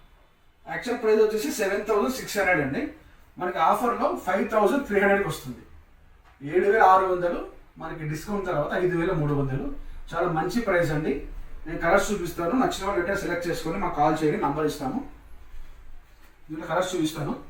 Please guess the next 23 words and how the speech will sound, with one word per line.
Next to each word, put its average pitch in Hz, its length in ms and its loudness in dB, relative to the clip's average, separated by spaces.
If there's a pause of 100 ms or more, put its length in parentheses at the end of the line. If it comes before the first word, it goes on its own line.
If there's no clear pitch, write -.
(580)
చూసే 220 280 -2
ముందు 269 180 2
కొత్త 185 140 -2 (120)
చూసే 208 240 2
వాళ్ళకి 202 320 6
మాది 185 200 4
వచ్చేసి 214 340 2 (1120)
కడప 196 280 0
డిస్ట్రిక్ట్ 202 260 -2
అండి, 196 160 0
ఒంటిమిట్ట, 180 340 2 (460)
శ్రీ 214 140 -6 (100)
ఉదయకృష్ణ 214 400 2
హ్యాండ్లూమ్స్. 202 400 2 (720)
మా 131 60 -6 (100)
ఛానల్ 190 240 0
సపోర్ట్ 196 320 -2
చేయండి. 185 280 2 (120)
కొత్త 180 140 -2 (120)
చూసే 190 280 2
వాళ్ళు 185 160 0 (120)
సబ్స్క్రైబ్ 185 400 -2
చేసుకోండి, 165 420 -2